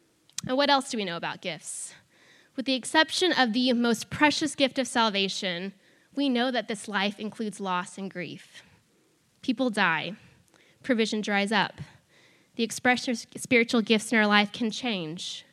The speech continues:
and relationships are broken. So gifts are not earned, they're not guaranteed for a season, or even guaranteed for life, except for salvation. So what are some of the other truths we want to be thinking about when we're talking about singleness?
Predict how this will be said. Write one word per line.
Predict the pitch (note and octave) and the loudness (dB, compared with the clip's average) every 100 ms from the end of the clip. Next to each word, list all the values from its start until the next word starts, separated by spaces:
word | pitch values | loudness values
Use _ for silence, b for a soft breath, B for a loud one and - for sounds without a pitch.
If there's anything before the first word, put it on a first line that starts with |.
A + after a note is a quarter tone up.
| - | -4
and | G#3+ | -2
relationships | G3 F#3+ - G3+ F3+ F3+ | -2 -4 -4 -6 -8 -8
are | F3 | -8
broken. | E3 E3 - F#3+ G#3 _ _ _ _ _ _ _ - B B B | -6 -6 -6 -10 -12 _ _ _ _ _ _ _ -20 B B B
So | B C#4 | B -4
gifts | B3+ B3 | -2 -2
are | A#3+ | -2
not | A#3 C#4+ - | 0 0 -2
earned, | A3+ A3 D4 D#4+ - - B | -6 -4 -2 -2 -4 -12 B
they're | - | -6
not | A3+ G3 | -4 -4
guaranteed | G3 A3+ B3 B3 B3+ | -4 -4 -4 -4 -6
for | - | -2
a | A#3 | -4
season, | A3 - A#3+ D4+ D#4+ D4 - | -2 -2 0 2 0 0 -4
or | A3+ | -6
even | A3+ G#3 | -4 -4
guaranteed | G3 A3 A3 A3+ | -4 -4 -4 -6
for | - G3 | -8 -6
life, | E3+ D#3+ - - - _ b b b b | -2 -2 -4 -14 -20 _ b b b b
except | A3 - - | -14 -10 -8
for | G3 | -10
salvation. | - F3 E3 - - A2+ A3+ b b b _ B B B B B B B B B | -10 -10 -10 -12 -12 -14 -18 b b b _ B B B B B B B B B
So | - | 0
what | D#4+ G4 | 4 4
are | |
some | G4+ F4+ | 4 2
of | E4+ | 2
the | D#4+ | 4
other | - C#4 C#4 | 6 6 6
truths | C4+ - C#4 B3 C4+ | 4 0 -2 -2 0
we | |
want | A#3+ A#3 | 0 0
to | |
be | A3+ | -2
thinking | - A3+ A3 G#3 | -2 -4 -2 0
about | G3 F#3 | 0 0
when | G#3 | -2
we're | G3 | -4
talking | - F#3+ G#3 | -2 -4 -2
about | G3 F3 | -4 -4
singleness? | - G3+ F#3 D#3+ A#2+ G3 - | -4 -6 -6 -6 -8 -12 -14